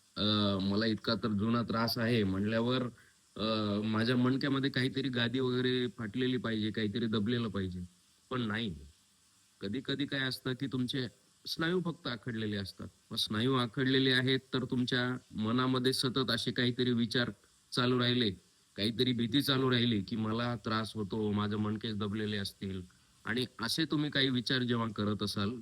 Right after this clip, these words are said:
तेव्हा तुम्हाला तो त्रास बरेच वर्ष चालतो. तुम्ही इंजेक्शन्स घेतल्यानंतर काय वाटेल तुम्हाला, तात्पुरता त्रास कमी होऊन जाईल, maybe तीन महिने, maybe सहा महिने, आणि मग त्यानंतर परत त्रास चालू होईल.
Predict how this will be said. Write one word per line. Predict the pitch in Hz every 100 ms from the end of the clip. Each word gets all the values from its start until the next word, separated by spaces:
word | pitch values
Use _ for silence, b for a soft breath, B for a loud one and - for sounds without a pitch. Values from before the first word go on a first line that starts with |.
| -
तेव्हा | 117 113 135
तुम्हाला | 131 123 123 131
तो | 120 135
त्रास | 123 127 139
बरेच | 113 110 113 143 147
वर्ष | 131 120 - 127 - _ _ - -
चालतो. | 110 104 - - _ _ _ _ _
तुम्ही | 123 120 127
इंजेक्शन्स | 135 139 - 147 143
घेतल्यानंतर | 127 104 143 139 135 127 131
काय | 131 131
वाटेल | 131 117 127 120
तुम्हाला, | 123 123 127 123 - - - _ _ _
तात्पुरता | 117 104 135 131 139
त्रास | 123 127 -
कमी | - 139
होऊन | 135 131
जाईल, | 120 120 113
maybe | 117 117 123 -
तीन | 127 123
महिने, | 120 117
maybe | 117 113 120
सहा | 113 131 120 127
महिने, | 120 110 101 95 - _ _ _ _
आणि | - 110
मग | 120 123 -
त्यानंतर | 135 139 143
परत | 151 165 175 180
त्रास | 151 131 -
चालू | 120 110
होईल. | 104